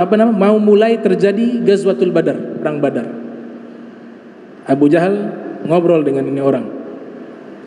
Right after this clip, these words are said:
sahabatnya. Sahabatnya mengatakan, "Yang kita perangi itu siapa?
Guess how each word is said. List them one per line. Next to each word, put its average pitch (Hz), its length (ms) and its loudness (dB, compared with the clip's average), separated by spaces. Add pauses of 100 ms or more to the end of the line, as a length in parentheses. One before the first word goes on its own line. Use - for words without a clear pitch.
sahabatnya. 143 640 0
Sahabatnya 151 480 0
mengatakan, 175 560 0 (960)
"Yang 165 240 2
kita 214 160 0
perangi 226 400 4
itu 240 80 2
siapa? 226 400 2